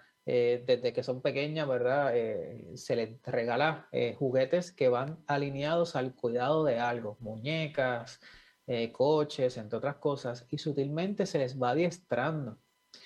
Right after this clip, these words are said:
Volvemos, estas son cosas sutiles que se dan socialmente y se les materniza. De hecho,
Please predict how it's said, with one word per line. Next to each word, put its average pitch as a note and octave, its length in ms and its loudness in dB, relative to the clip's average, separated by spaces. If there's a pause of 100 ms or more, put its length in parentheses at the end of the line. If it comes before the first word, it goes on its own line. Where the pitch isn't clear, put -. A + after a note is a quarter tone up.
(220)
Volvemos, C#3 320 2
estas B2+ 220 0
son E3 160 -2
cosas E3+ 300 0
sutiles D3+ 420 0
que E3 120 -4
se C3 120 -4
dan A#2 200 -4
socialmente A#2 840 -6 (380)
y C3+ 80 0
se B2+ 160 2
les C3 100 2
materniza. B2 640 -2
De C3 120 4
hecho, - 420 0